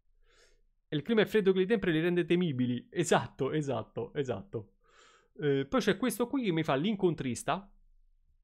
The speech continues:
L'ho messo davanti alla difesa per aiutare la difesa perché è scarsa. E quindi non ho messo il regista difensivo arretrato stavolta. Ve lo faccio vedere, ma ho messo un incontrista,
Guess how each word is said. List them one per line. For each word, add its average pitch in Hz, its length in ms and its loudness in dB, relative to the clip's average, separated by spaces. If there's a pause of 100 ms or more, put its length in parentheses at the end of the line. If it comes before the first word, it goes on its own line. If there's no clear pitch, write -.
(1080)
L'ho 156 160 4
messo 190 260 2
davanti 202 320 0
alla 202 80 4
difesa 196 320 0
per 139 140 2
aiutare 147 320 0
la 160 80 4
difesa 160 320 -2
perché - 220 -4
è 131 40 -2
scarsa. - 440 -4
E - 20 -16
quindi 156 240 -2
non 147 100 -4
ho 180 60 -2
messo 202 260 -4
il 135 60 -6
regista 135 320 -8
difensivo 139 480 -8
arretrato 131 400 -6
stavolta. 113 460 -6
Ve 113 100 -6
lo 123 60 -6
faccio 160 220 -10
vedere, 175 200 -6
ma 131 80 -8
ho 127 40 -6
messo 160 280 -8
un 151 60 -6
incontrista, 139 840 -8